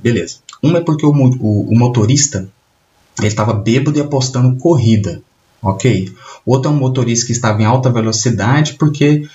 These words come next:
tava, é, correndo pra ver o filho que tava nascendo no hospital. São duas situações onde a pessoa atropelou, causou algum tipo de lesão num pedestre, mas ambas, em ambas situações, nós temos contextos diferentes. Um, o cara tava bebaço,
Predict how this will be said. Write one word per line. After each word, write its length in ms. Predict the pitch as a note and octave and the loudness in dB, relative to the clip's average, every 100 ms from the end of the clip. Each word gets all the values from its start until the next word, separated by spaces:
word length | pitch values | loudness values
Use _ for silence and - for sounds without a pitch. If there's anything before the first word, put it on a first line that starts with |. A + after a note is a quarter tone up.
| _ _ | _ _
tava, 420 | B2+ B2 A#2 - - - | 2 4 4 0 -10 -6
é, 320 | G#2+ G#2 G2+ G2+ | -2 0 0 -2
correndo 640 | - A#2+ G#2 A#2 D3+ E3+ E3+ | 0 2 4 2 2 2 0
pra 320 | D#3 D3 B2+ | -2 0 0
ver 220 | G2+ B2 | 0 2
o 80 | C#3 | 0
filho 280 | - C#3+ C#3 | 0 -2 -2
que 80 | C3+ | -2
tava 200 | C#3+ C#3+ | 0 0
nascendo 420 | C3 B2 B2+ B2+ | 0 -2 0 -2
no 100 | C3+ | -2
hospital. 540 | B2+ D3+ - F#2 F#2+ - | -6 -10 -8 -10 -12 -14
São 220 | - G2+ | -4 0
duas 200 | G2+ C#3 | 2 2
situações 600 | - D#3 D3+ - B2 A#2+ | 0 0 0 2 4 4
onde 200 | A#2+ A2+ A2 | 2 0 0
a 100 | G#2 | -2
pessoa 400 | G#2 F#2 G2+ F#2+ | -6 -4 -2 -2
atropelou, 680 | - G2+ F#2 F2 G2+ D3 | -2 -4 -2 -2 0 0
causou 680 | - C#3 G#2+ G2+ G#2 A#2 D3 | 0 -2 -2 -2 0 2 2
algum 260 | C3 A#2 G#2+ | 2 2 2
tipo 440 | G#2+ A2 G#2+ - - _ - - | 0 -2 -4 -10 -20 _ -20 -4
de 140 | A#2 | 0
lesão 600 | A2 G2+ F#2+ F#2+ G#2 G#2+ G#2+ - _ G2 | 2 2 0 0 0 0 -2 -12 _ 0
num 180 | G#2 G2+ | 2 2
pedestre, 760 | G2+ F#2+ F2+ A#2 B2+ E3 F3+ F3+ - - | -2 -2 0 0 0 -2 -4 -8 -14 -4
mas 560 | G#2 A2 A2 - - _ | -2 0 0 -2 -6 _
ambas, 760 | B2+ F#3 F#3 C3 G2 - - | 0 2 2 0 0 -2 -2
em 160 | A2+ A2 | 0 2
ambas 260 | C#3 D#3 D3 | 2 2 -2
situações, 720 | B2 G#2+ G#2 E3+ F#3 B2+ - | -2 -4 -2 0 0 0 -2
nós 160 | G#2+ - | -4 0
temos 240 | B2 B2+ | 2 2
contextos 640 | - C#3 B2+ A#2 G#2+ B2+ | -2 -4 -2 -2 -2 -2
diferentes. 600 | A2+ B2 E3 G3+ A2 - | -2 -2 -2 0 -2 -2
Um, 120 | A2 A#2+ | 0 0
o 60 | |
cara 200 | A2 G2+ | 0 -4
tava 200 | G#2 G#2+ | 0 0
bebaço, 680 | F#2+ G#2+ G#2+ F#2 F3 - - | 0 -2 -2 -2 -2 -4 -10